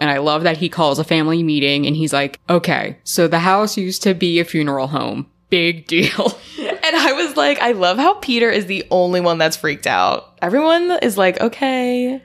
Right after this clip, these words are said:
Speaker 1: mean, you could tell, like, the smaller kids are a little scared, but, you know, they're being told by their dad that everything's okay. It's just a house that used to be something else, but now it's theirs. Let's just pray <laughs> about it.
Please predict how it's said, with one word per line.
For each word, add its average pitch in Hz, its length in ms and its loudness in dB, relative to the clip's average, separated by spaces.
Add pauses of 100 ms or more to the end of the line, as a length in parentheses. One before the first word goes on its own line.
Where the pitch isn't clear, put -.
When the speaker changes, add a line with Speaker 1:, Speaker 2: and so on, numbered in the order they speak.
Speaker 1:
mean, 330 140 2
you 370 80 2
could 453 120 0
tell, - 140 -12
like, 311 140 0
the 190 80 2
smaller 151 420 2
kids 175 300 -2
are 180 140 0
a 175 40 -2
little 180 540 -2
scared, 190 540 2
but, 147 240 2
you 180 80 0
know, 151 140 2
they're 170 180 2
being 165 260 0
told 147 380 -2
by 143 100 2
their 160 120 0
dad 135 280 0
that 135 120 -2
everything's 147 340 -2
okay. 151 640 0 (220)
It's - 200 -2
just 147 280 0
a 196 80 0
house 156 400 0
that 147 180 -2
used 185 220 0
to 220 60 0
be 190 140 0
something 165 360 0
else, 143 300 0
but - 180 -4
now 143 260 0
it's - 160 -6
theirs. 143 680 -2
Let's 147 240 -2
just 214 220 -2
pray 170 220 0
<laughs> - 20 0
about 131 320 0
it. 143 160 2